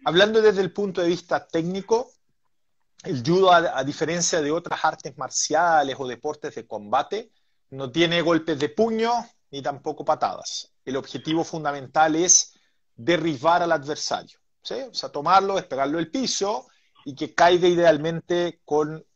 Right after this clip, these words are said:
con la espalda por sobre el, el tatami, que es el área de práctica.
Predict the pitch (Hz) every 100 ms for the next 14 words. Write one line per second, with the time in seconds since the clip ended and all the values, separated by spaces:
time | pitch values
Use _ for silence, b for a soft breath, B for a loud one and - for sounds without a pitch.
0 | _ _ _ _ _ - 147 139 127 -
1 | 196 196 170 180 180 - - 165 165 165
2 | 123 - 127 139 143 143 107 127 131 135
3 | 135 127 - _ -